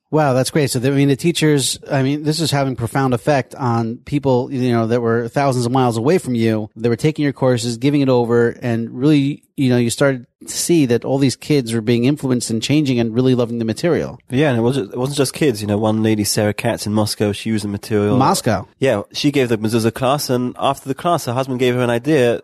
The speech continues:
Speaker 2: to give out a piece of paper, "Who wants to sign up to get a mezuzah and put one up?" These are Baal Teshuvahs, never had a mezuzah up. And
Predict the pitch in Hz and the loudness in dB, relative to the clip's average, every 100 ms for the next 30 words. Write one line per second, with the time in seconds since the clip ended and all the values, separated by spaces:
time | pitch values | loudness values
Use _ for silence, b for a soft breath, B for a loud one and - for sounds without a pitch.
0 | _ - 117 110 - 120 127 131 123 120 | _ -6 0 0 -2 -2 0 0 0 0
1 | 135 127 123 160 131 127 127 123 113 127 | -2 -6 -2 -2 -2 -4 -2 -2 -2 0
2 | 135 139 - - 104 110 110 110 131 143 | 0 -2 -4 -6 -2 0 0 2 2 2
3 | 101 101 110 95 131 127 - _ 107 98 | 0 -2 -2 0 0 -2 -8 _ -12 -8
4 | - 98 104 - 101 101 95 98 98 101 | -6 -4 -4 -6 -4 -4 -4 -2 -2 -2
5 | 95 101 101 - 98 98 | -2 -2 0 -2 -2 -4